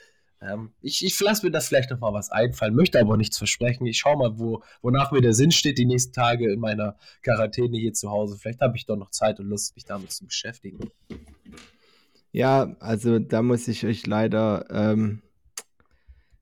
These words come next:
Speaker 2: ja, enttäuschen. Von mir wird's erstmal drei, drei bis vier Wochen nichts, nichts geben. Ähm, ob, ob Simon euch dann trotzdem, äh, beglücken wird,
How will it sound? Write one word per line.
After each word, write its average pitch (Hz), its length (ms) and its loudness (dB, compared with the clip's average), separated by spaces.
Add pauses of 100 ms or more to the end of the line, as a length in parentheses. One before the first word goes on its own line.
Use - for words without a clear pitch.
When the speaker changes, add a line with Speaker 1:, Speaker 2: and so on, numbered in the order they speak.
Speaker 2:
ja, 110 400 -2 (140)
enttäuschen. 120 960 0 (200)
Von - 420 -2
mir 127 220 2
wird's 120 200 -2
erstmal 110 460 -2
drei, 113 580 0
drei 101 220 -2
bis 104 200 -2
vier 107 200 -2
Wochen 104 300 -2
nichts, - 560 -6
nichts - 420 -4
geben. 113 460 0 (880)
Ähm, 110 600 2 (540)
ob, - 280 -2 (460)
ob 113 200 0
Simon 123 420 2
euch 101 220 0
dann 107 180 2
trotzdem, 110 580 0
äh, 104 200 0
beglücken 110 640 -2
wird, 101 420 -2